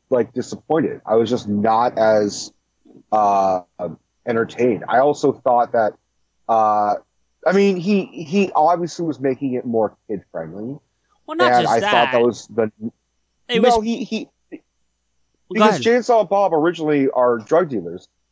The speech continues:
Speaker 1: but in the cartoon, um, they're just, like, sh-, they're just pulling shenanigans. Like,
Speaker 2: Well,
Speaker 1: they're
Speaker 2: yeah.
Speaker 1: not dealers of any kind.
Speaker 2: But you
Speaker 1: Except
Speaker 2: gotta,
Speaker 1: for, like,
Speaker 2: you gotta
Speaker 1: fireworks.
Speaker 2: figure it's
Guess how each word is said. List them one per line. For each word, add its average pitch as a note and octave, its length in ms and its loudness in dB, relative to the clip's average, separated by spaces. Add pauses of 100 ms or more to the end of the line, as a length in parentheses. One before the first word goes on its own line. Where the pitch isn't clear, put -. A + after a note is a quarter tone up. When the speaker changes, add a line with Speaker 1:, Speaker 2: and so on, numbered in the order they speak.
(140)
Speaker 1:
but C#3 120 2
in C#3 80 0
the B2+ 80 0
cartoon, B2+ 840 -2 (480)
um, B2 440 0
they're B2+ 600 4 (540)
just, - 400 -2 (800)
like, B2+ 220 -2
sh-, - 260 -8
they're C#3+ 180 -4
just - 240 -2 (280)
pulling D3 220 2
shenanigans. A#2+ 920 -4 (280)
Like, C4 140 2
Speaker 2:
Well, F#4+ 80 2
Speaker 1:
they're - 100 4
Speaker 2:
yeah. - 100 6
Speaker 1:
not C#3 260 2
dealers C3 300 2
of G#2+ 60 -10
any A2 180 -6 (120)
kind. C3 260 -16 (440)
Speaker 2:
But C4+ 100 -2
you C#4 60 2
Speaker 1:
Except D#4 160 4
Speaker 2:
gotta, C#4+ 100 4
Speaker 1:
for, D3 40 2
like, C#3 200 2
Speaker 2:
you - 60 -20 (440)
gotta D#3 200 4
Speaker 1:
fireworks. A3+ 240 0
Speaker 2:
figure G#3 440 -2
it's F#3 720 -12